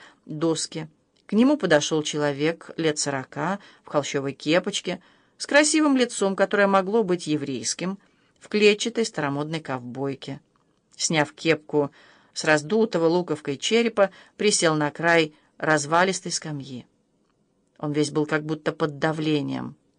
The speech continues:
Глаза слегка вылезали из орбит, а щетина пёрла со страшной силой так густо, что только на носу оставалась незаросшая поляна. Николай Романович, напротив,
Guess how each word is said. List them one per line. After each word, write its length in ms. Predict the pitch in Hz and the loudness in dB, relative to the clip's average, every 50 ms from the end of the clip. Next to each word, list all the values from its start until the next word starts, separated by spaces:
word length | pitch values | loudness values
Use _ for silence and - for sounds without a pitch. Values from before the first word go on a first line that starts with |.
| _ _ _ _ _ _ _ _ | _ _ _ _ _ _ _ _
Глаза 440 | - 156 170 170 165 151 165 156 151 | -2 2 2 4 4 4 4 4 4
слегка 580 | 151 - 151 147 - - 160 160 156 151 - - _ | 2 0 -4 -4 -2 0 2 4 4 2 2 -2 _
вылезали 540 | 151 147 147 151 143 143 151 147 147 143 143 | -6 -2 0 0 0 2 2 2 2 0 -2
из 120 | 139 139 | -2 -4
орбит, 460 | 143 139 135 135 151 180 214 220 220 - - - - - - | -4 -4 -4 -4 -2 0 0 0 0 -4 -12 -20 -20 -10 -6
а 100 | - 151 | -4 -2
щетина 560 | 147 - - 160 151 151 - 226 233 226 208 | -2 -2 -2 -2 -4 -2 0 0 2 2 2
пёрла 340 | 202 - 196 196 196 190 185 | 2 0 -4 -4 -2 -2 -4
со 180 | 180 - 175 160 | -4 -4 -4 -4
страшной 500 | - - - 165 165 151 151 - 151 143 | -4 -2 0 0 2 0 0 -2 -6 -6
силой 300 | - - 147 143 143 143 | -4 -4 -4 -4 -4 -6
так 340 | - - 185 196 202 202 190 | -2 0 2 2 2 0 -4
густо, 460 | 208 233 240 226 - - 233 226 226 - - - _ | -4 -4 -4 -4 -4 -2 -4 -4 -4 -6 -14 -20 _
что 140 | - - 180 | -10 -8 -4
только 280 | - 190 185 - 196 | -2 -2 0 0 0
на 100 | 190 196 | 0 0
носу 360 | 101 107 110 - - - 156 | 0 0 0 0 -2 -2 -4
оставалась 580 | 143 139 - - 156 151 151 151 151 147 - - - - _ _ _ _ | -4 -4 -4 -4 -4 -2 0 0 -2 -2 -4 -8 -14 -20 _ _ _ _
незаросшая 840 | - 180 190 214 233 220 220 214 190 165 156 - - - 170 165 165 | -6 -2 0 0 2 2 2 2 0 0 -2 -4 -4 -4 -4 -6 -6
поляна. 540 | - 160 160 143 135 127 123 120 123 - - _ _ _ _ _ _ _ _ _ _ _ _ | -6 -6 -6 -6 -6 -10 -12 -12 -14 -16 -20 _ _ _ _ _ _ _ _ _ _ _ _
Николай 360 | - 180 175 - 160 156 156 151 | -4 -4 -2 0 0 2 2 2
Романович, 480 | 151 151 180 208 214 190 175 - - | 2 4 4 4 2 2 0 -2 -2
напротив, 500 | 165 151 151 - 214 220 - 175 151 - | -2 -4 -2 2 2 2 2 0 -4 -8